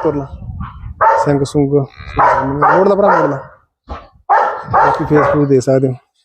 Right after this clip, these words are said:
ਰੋਕ ਲਾ ਵੀਰੇ, ਇੱਥੇ ਰੋਕ ਲਾ। ਬਾਈ ਸਿੰਘ ਸੁੰਗ ਤੁਹਾਡੇ ਸਾਹਮਣੇ ਆ। ਬਾਕੀ ਬਾਈ ਜੀ ਨਾਲ ਕੰਟੈਕਟ ਕਰ ਸਕਦੇ ਹੋ ਜੀ। ਠੀਕ ਹੈ ਜੀ। ਤੇ ਚੱਲ ਬਾਈ ਤੋਰ ਲਾ।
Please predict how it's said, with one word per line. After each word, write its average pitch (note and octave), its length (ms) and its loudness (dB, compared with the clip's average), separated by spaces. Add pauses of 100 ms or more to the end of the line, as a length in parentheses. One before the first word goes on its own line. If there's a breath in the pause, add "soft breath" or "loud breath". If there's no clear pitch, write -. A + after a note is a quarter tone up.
(160)
ਰੋਕ D#3+ 160 2
ਲਾ E3 80 4
ਵੀਰੇ, D#3+ 120 2
ਇੱਥੇ D#3+ 120 0
ਰੋਕ C#3+ 160 0
ਲਾ। C3+ 100 -6 (920)
ਬਾਈ C#3 240 -2
ਸਿੰਘ - 440 -2
ਸੁੰਗ C#3+ 160 0
ਤੁਹਾਡੇ - 240 2
ਸਾਹਮਣੇ C3+ 320 0
ਆ। C3+ 80 -4 (680)
ਬਾਕੀ C#3 200 0
ਬਾਈ C#3 240 4
ਜੀ - 60 0
ਨਾਲ - 80 -2 (160)
ਕੰਟੈਕਟ - 360 2
ਕਰ C3 120 0
ਸਕਦੇ C3 220 2
ਹੋ C3+ 80 2
ਜੀ। C3 100 0 (640)
ਠੀਕ C3 120 -4
ਹੈ C#3+ 60 -2
ਜੀ। C#3+ 100 -2 (640)
ਤੇ B2+ 200 4 (720)
ਚੱਲ F3 140 4
ਬਾਈ F#3 120 4
ਤੋਰ F3 140 4
ਲਾ। C#3+ 280 2